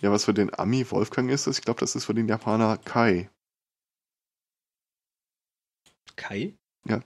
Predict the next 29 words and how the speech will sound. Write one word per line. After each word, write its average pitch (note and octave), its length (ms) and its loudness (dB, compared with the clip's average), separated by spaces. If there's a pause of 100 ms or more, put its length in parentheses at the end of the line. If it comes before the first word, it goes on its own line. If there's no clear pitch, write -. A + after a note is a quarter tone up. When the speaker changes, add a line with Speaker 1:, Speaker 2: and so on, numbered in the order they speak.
Speaker 1:
der G2 80 2
Name G#2+ 320 4
Kai. F#2+ 400 -2 (540)
Speaker 2:
Ja, C#3 80 2
ja, D3+ 360 4
schon C#3+ 200 -2
klar. D3 320 -2 (500)
Speaker 1:
Das G2+ 100 -10
ist F2+ 60 -12
irgendwie G2 160 -6
auch, F#2+ 120 -10 (220)
ich - 120 -10
weiß F#2 200 -2
nicht F#2+ 100 -8
mehr F#2 80 -4
genau, F2 160 0
was, F2+ 140 -4
aber F#2+ 100 0
irgendwas F2+ 300 -2
ganz F#2 240 -6
Dolles F#2 320 -4
da F2+ 280 -2
heißt F2 260 -4
und F2 60 -4
auch E2+ 180 -4
ein F2 180 -6
verbreiteter F2+ 580 -6
Vorname F#2 420 0
ist. - 380 -10